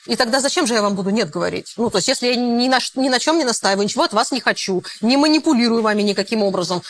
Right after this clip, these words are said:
тогда какой в этом смысл? То есть, тут нельзя брать одно правило и огульно всюду, во всех ситуациях его транслировать. Безусловно, если я хочу быть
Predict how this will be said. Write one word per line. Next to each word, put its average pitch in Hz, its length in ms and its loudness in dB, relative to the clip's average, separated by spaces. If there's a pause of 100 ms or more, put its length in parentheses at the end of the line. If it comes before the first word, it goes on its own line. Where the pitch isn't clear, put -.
(140)
тогда 226 180 2
какой 311 220 0
в 269 40 0
этом 262 180 -2
смысл? 220 500 -2
То - 100 -6
есть, 180 120 -2
тут 302 180 -2
нельзя 277 360 2
брать 269 280 2
одно 262 280 0
правило 339 360 2
и 240 120 -2
огульно 254 420 2
всюду, 339 300 0
во 214 100 0
всех - 200 -4
ситуациях - 560 0
его 220 200 0
транслировать. - 680 -2 (320)
Безусловно, 311 480 2
если 262 360 0
я 240 80 0
хочу 262 240 -2
быть 240 160 -2